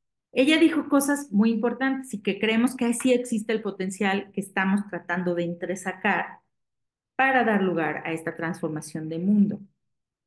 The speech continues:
Ella decía que la formación del pensamiento creativo, el manejo de conceptos y medios de expresión, de, o sea, daba lugar a la liberación de idea y los sentimientos de una comprensión amplia de la realidad.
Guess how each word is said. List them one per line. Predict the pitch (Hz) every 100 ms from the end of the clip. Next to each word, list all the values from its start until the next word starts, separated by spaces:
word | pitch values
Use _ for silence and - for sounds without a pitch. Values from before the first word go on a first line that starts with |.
| _
Ella | - 247 294
decía | 294 285 254 240
que | 220
la | 202
formación | 208 170 190 - 240
del | 254
pensamiento | 214 190 170 175 175 185
creativo, | 160 143 - 143 131 170
el | 180
manejo | 170 190 226 254
de | 233 233
conceptos | 180 196 196 196 -
y | 165
medios | 165 180 175
de |
expresión, | 147 - 147 147 180 165 190 - _ _ _ _ _ _ _
de, | 170 202 -
o | 196
sea, | 214 170
daba | 220 226 247
lugar | 214 202
a | 202
la | 190
liberación | 170 170 160 - 240 233
de |
idea | 240 208 185 196 - -
y | 202
los | 196 196
sentimientos | 262 262 262 277 262 214 202 185
de | 190
una | 190
comprensión | 185 156 156 160 180 180
amplia | 156 147 151
de | 156
la | 160
realidad. | 175 190 233 339